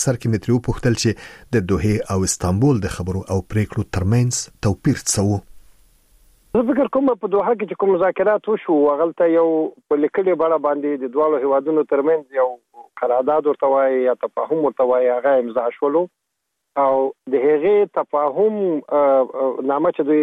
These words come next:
Speaker 2: امضا کړله، هغې بیا د استانبول خبرو ته دروازه پرانیستله. او په استانبول کې چې کومې خبرې کېدې، د هغه بنیاد او د هغه، هغه موضوع او د هغه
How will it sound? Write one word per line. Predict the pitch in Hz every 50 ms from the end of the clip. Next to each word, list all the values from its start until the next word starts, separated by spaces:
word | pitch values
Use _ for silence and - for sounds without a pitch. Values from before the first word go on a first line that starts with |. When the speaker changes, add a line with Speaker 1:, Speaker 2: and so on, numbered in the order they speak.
| 147 - 143
Speaker 2:
امضا | 139 143 139 165 175
کړله، | 165 - 170 160 156 156 151 151 143 127 -
هغې | 143 147 143 180 202 196 190 180
بیا | 180 175 175 170 165 _ _ _ _ _ _ _ _ -
د | 131 147 147 -
استانبول | 143 147 - _ - 143 135 143 151 151 185 202 185
خبرو | - - 156 156 170 175 170 165
ته | - 156 135
دروازه | 131 131 131 127 127 131 127 127
پرانیستله. | - - 120 110 107 110 101 _ - 131 131 147 165 170 _ _ _ _ _ _ _ _ _ _ _ -
او | 143 147 143
په | 123 - 147
استانبول | - - 151 156 165 180 208 202
کې | 165 -
چې | 151 151 - -
کومې | 196 190 180
خبرې | - - 165 165 196 190 175
کېدې، | 160 - 165 160 156 196 208 190 165 131
د |
هغه | 139 131 135 139 143 165
بنیاد | 151 131 147 143 143 151 170 180 185 180 180 170 156
او | 160 151 151 147 143 127
د | 120
هغه، | 131 127 127 131 127 147 156 151 147 143 139 - -
هغه | 131 127 123 131 131 127 120 _ -
موضوع | 127 127 131 131 - - 175 175 170 165 165 160 156 127 135
او | 131 127
د | - 131
هغه | 131 131 - 151 151 147 143